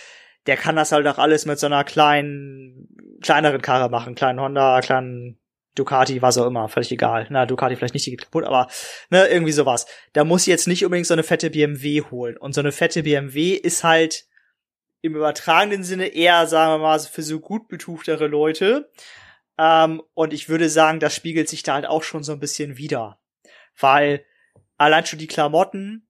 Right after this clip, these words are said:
na, allein schon die Funke, ich meine, die von Senna, ich hab selber eine, die sind da nicht billig, da tut's auch eine von Cardo, die sind genauso gut, wenn auch desgleichen viel billiger. So, weil das Wichtige ist ja immer, dass du damit kommunizieren kannst und da muss jetzt nicht unbedingt Senna draufstehen oder damit, damit sinnvoll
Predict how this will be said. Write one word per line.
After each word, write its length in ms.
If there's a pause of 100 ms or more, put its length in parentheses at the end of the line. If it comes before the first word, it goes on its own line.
na, 460
allein 300
schon 120
die 100
Funke, 380
ich 100
meine, 200
die 60
von 140
Senna, 220
ich 80
hab 80
selber 240
eine, 140
die 60
sind 120
da 80
nicht 160
billig, 220
da 100
tut's 260
auch 80
eine 240
von 400
Cardo, 420
die 100
sind 160
genauso 380
gut, 360 (960)
wenn 160
auch 240 (180)
desgleichen 480
viel 160
billiger. 560 (640)
So, 260
weil 120
das 160
Wichtige 260
ist 120
ja 80
immer, 160
dass 160
du 40
damit 200
kommunizieren 580
kannst 320
und 80
da 80
muss 160
jetzt 100
nicht 60
unbedingt 160
Senna 160
draufstehen 400
oder 120
damit, 140
damit 240
sinnvoll 320